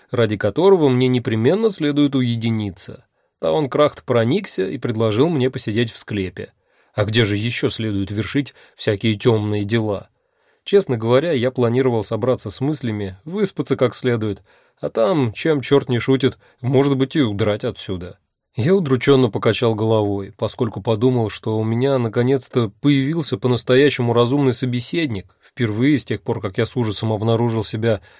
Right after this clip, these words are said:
в камине этого горя-чародея Таункрахта, да и тот птица. "Тебе не следует сердиться на этих людей.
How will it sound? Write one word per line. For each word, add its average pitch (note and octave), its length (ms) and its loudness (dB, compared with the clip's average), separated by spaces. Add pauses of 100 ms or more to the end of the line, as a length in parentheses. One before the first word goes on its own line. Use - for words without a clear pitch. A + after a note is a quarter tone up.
в - 100 -20
камине A#2 440 4
этого A2 220 -2
горя-чародея A2 800 -2
Таункрахта, A2+ 800 0 (260)
да D3+ 160 0
и D#3+ 160 4
тот D3+ 340 -10
птица. G#2+ 680 -10 (760)
"Тебе A3 320 -4
не F#3 140 2
следует C#3 560 0
сердиться G#2+ 480 -4
на A2 160 -2
этих G2+ 180 -6
людей. G2+ 540 -6